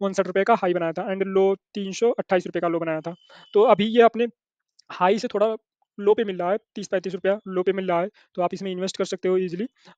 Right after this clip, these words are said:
And जो डिविडेंड यील्ड प्रोवाइड करता है, ये आप देख ही सकते हो, almost, अम, हाफ परसेंट का डिविडेंड यील्ड प्रोवाइड करता है,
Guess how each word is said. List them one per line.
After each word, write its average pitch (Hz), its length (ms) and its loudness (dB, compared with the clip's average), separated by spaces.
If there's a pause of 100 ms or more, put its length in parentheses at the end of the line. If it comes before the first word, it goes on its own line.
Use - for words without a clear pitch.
And 190 200 0
जो 190 100 2
डिविडेंड 185 380 2
यील्ड 190 180 0
प्रोवाइड 190 280 2
करता 185 200 0
है, 190 100 2
ये 180 100 -2
आप 180 140 0 (100)
देख 175 180 -2
ही 208 60 -10
सकते 185 220 -2
हो, 196 140 -2 (380)
almost, 190 460 -2
अम, 214 420 0
हाफ 185 220 0
परसेंट 190 240 -2
का 202 100 2
डिविडेंड 185 360 -2
यील्ड 202 180 -2
प्रोवाइड 180 280 0
करता 180 220 -4
है, 220 120 -8